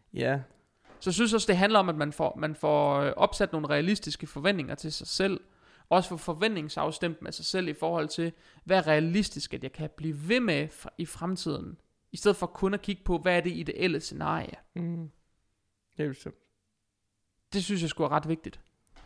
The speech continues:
Speaker 2: Og det er faktisk en ting, som jeg bruger meget tid på med klienter.
Speaker 1: Ja, det er nok også en god idé.
Speaker 2: At vi får forventningsafstemt rigtigt, ikke? Og de får sat sig ind i, hvad kan jeg blive ved med at gøre?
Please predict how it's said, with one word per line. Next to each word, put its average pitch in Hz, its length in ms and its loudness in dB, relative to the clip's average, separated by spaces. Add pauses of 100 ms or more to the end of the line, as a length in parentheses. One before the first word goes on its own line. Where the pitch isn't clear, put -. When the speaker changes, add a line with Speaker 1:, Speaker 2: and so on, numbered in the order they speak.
(100)
Speaker 2:
Og 185 80 6
det 196 60 12
er 180 40 6
faktisk 180 220 8
en 165 60 0
ting, 175 220 2
som 147 80 -4
jeg 139 80 -2
bruger 139 140 -2
meget 143 200 4
tid 160 120 0
på 151 100 -4
med 135 100 -6
klienter. 135 340 -6 (1080)
Speaker 1:
Ja, 160 200 4 (140)
det 143 80 -6
er 143 40 -2
nok 139 160 -2
også 135 180 -2
en 123 60 -8
god 131 220 -2
idé. 131 180 -4 (120)
Speaker 2:
At 151 140 -2
vi 160 80 4
får 160 120 2
forventningsafstemt 151 880 2
rigtigt, - 380 -2 (540)
ikke? 156 180 -6 (1500)
Og 156 120 0
de 156 60 0
får 156 120 4
sat 156 200 4
sig 165 120 6
ind 165 120 4
i, 160 60 4
hvad 156 160 4
kan 160 140 0
jeg 135 100 0
blive 143 160 -2
ved 151 80 2
med 151 120 0
at - 120 -6
gøre? - 160 -8